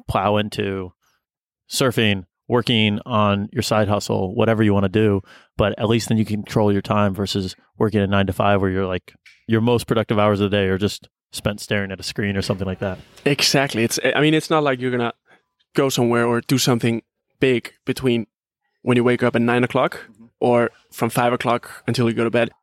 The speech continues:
Speaker 2: You get some time before going to work, and then you get, like, three or four or five hours after work that you spend on being tired at home,
Speaker 1: Yeah.
Speaker 2: you know,
Speaker 1: <laughs>
Speaker 2: or, or
Speaker 1: Recovering
Speaker 2: take-,
Speaker 1: from work. <laughs>
Speaker 2: taking, yeah, taking care of the family. Shift jobs aren't that bad. I mean, depending on if you're,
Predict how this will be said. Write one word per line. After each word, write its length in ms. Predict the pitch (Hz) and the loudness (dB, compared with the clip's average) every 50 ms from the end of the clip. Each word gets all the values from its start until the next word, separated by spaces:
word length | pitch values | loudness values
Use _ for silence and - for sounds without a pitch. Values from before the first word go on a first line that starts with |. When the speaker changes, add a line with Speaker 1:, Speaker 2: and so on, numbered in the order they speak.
| _ _ - | _ _ 0
Speaker 2:
You 120 | 170 175 | 0 0
get 140 | 165 185 180 - | 2 0 -2 2
some 160 | - 175 165 | 0 0 0
time 200 | - 170 147 147 147 | 2 0 0 0 0
before 220 | 147 - 156 143 | 0 0 0 2
going 180 | - 147 143 139 | 4 4 4 4
to 40 | 131 | 2
work, 260 | 123 135 143 180 - | 2 2 0 2 2
and 100 | 147 131 | 2 4
then 80 | 131 135 | 4 4
you 60 | 127 | 4
get, 140 | 135 131 120 | 2 2 2
like, 180 | 123 120 113 - | 2 -2 -2 0
three 160 | - 135 127 | 0 2 2
or 40 | 117 | 2
four 180 | - - 123 120 | 2 0 0 0
or 40 | |
five 260 | 117 - 120 120 117 117 | 0 0 -2 -2 0 0
hours 460 | 120 120 117 117 117 120 - - - - | 0 0 0 -2 -4 -6 -8 -10 -6 -4
after 260 | - 123 120 - 131 120 | -2 -2 -2 -2 -2 -2
work 240 | 117 120 120 120 - | 0 0 -2 -2 0
that 160 | - 123 117 | -2 -2 0
you 80 | 123 120 | 0 -2
spend 280 | - - 120 117 117 113 | 0 0 0 2 2 2
on 220 | 117 117 113 110 - | 2 0 -2 -2 0
being 320 | 120 120 117 117 110 - _ _ _ _ _ - | 2 2 2 2 0 -6 _ _ _ _ _ -4
tired 280 | - 120 113 113 113 | 0 0 2 2 2
at 100 | 113 120 | 0 0
home, 240 | 123 120 117 - 98 - | -2 -2 -2 -2 -2 -2
Speaker 1:
Yeah. 260 | 160 - - 180 151 - | -2 0 0 0 0 2
Speaker 2:
you 100 | - 202 | 0 0
know, 180 | - - 202 180 - - - | 0 2 0 0 0 -4 -14
Speaker 1:
<laughs> 140 | - - - | -14 -6 -2
Speaker 2:
or, 180 | 120 117 117 | 0 2 2
or 80 | 113 135 | 2 2
Speaker 1:
Recovering 400 | 123 131 135 135 127 127 123 107 | 2 2 2 2 2 2 0 0
Speaker 2:
take-, 40 | - | 0
Speaker 1:
from 120 | 113 110 | 0 0
work. 240 | 110 113 113 - - | 0 0 0 -2 -2
<laughs> 80 | - | 0
Speaker 2:
taking, 180 | 147 139 143 139 139 | 0 0 0 -2 0
yeah, 180 | - 156 135 123 | 0 0 0 0
taking 220 | - 135 127 131 | 0 0 -2 0
care 140 | - 147 135 | 0 0 0
of 80 | 131 127 | 0 -2
the 80 | 131 | -2
family. 360 | - 143 156 180 147 - - _ _ _ - - - - _ _ _ _ | -2 -2 -2 -2 -4 -8 -10 _ _ _ -20 -20 -20 -20 _ _ _ _
Shift 300 | - - - - 220 - - | -4 -2 0 0 0 2 2
jobs 480 | 190 139 127 - - - - - - _ _ _ _ _ _ _ _ _ _ _ _ _ _ _ _ _ - | 2 2 2 0 -4 -12 -12 -12 -14 _ _ _ _ _ _ _ _ _ _ _ _ _ _ _ _ _ -2
aren't 160 | 165 170 156 | 0 0 2
that 160 | 135 123 120 | 0 0 0
bad. 300 | - 104 101 - 131 - _ _ _ - | -2 -4 -6 -6 -8 -16 _ _ _ -4
I 100 | - 139 | 0 2
mean, 200 | 165 170 156 - _ _ _ _ _ _ | 2 2 0 -2 _ _ _ _ _ _
depending 420 | - 156 - 170 175 180 180 160 151 | -4 -2 0 0 0 2 2 2 4
on 200 | 143 139 139 127 | 2 2 2 0
if 140 | 135 - | -2 -2
you're, 200 | 139 131 123 113 | -2 -2 -2 -2